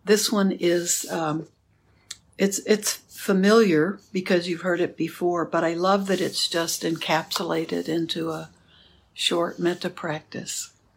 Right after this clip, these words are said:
So why don't you s-, sit in your, ah, comfortable pose and posture.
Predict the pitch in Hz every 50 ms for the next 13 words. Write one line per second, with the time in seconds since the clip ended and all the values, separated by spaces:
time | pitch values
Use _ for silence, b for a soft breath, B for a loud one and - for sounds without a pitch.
0 | _ B B B B B B B B B - - 175 170 175 180 175 180 180 180
1 | - - 185 - - - _ - - - - 190 175 185 175 165 165 160 151 151
2 | 151 151 - B B B B B B B B B B B B B B B B B
3 | B B B B B - - - - - - - - - 180 180 175 160 147 -
4 | - - - 220 233 226 - - 220 202 196 - 165 156 156 160 - - _ _
5 | _ _ _ _ _ _ _ _ _ _ _ _ _ _ _ _ - - _ -
6 | - 196 196 202 208 208 208 202 202 202 202 - 175 156 156 147 - 196 190 196
7 | 202 202 - - - 214 202 196 196 202 202 196